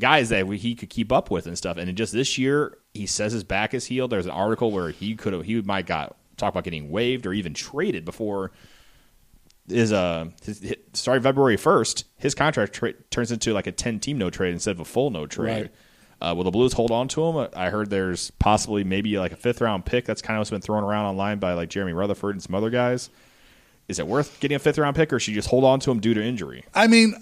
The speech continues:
Speaker 2: I've said from the beginning that I think the way this season has gone, unfortunately, the Pat Maroon experiment has been an overall failure.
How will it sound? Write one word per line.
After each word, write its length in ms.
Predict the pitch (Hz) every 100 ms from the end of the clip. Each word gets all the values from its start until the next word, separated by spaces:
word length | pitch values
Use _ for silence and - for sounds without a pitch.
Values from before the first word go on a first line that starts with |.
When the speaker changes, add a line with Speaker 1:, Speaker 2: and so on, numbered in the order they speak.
| - -
Speaker 2:
I've 280 | 143 190 240
said 280 | - 208 175
from 140 | 175
the 100 | 160
beginning 680 | 139 143 139 123 117 104 113 -
that 680 | 127 123 127 123 - - - - _ _ _ _ _ _ 123
I 160 | 151
think 640 | 151 - 147 143 120 - - _ _ - _ _ _ _ -
the 160 | 135
way 320 | 139 143 165 165
this 220 | 151 139
season 380 | - 151 135 139
has 200 | 135 113
gone, 600 | 127 120 117 110 107 - _ _
unfortunately, 680 | 127 131 - 139 147 135 139
the 100 | 120
Pat 300 | 120 127 123
Maroon 240 | 120 123 123
experiment 480 | 113 - 117 117 110
has 80 |
been 140 | 98 104
an 80 | 113
overall 420 | 131 123 113 104 104
failure. 460 | 101 92 95 -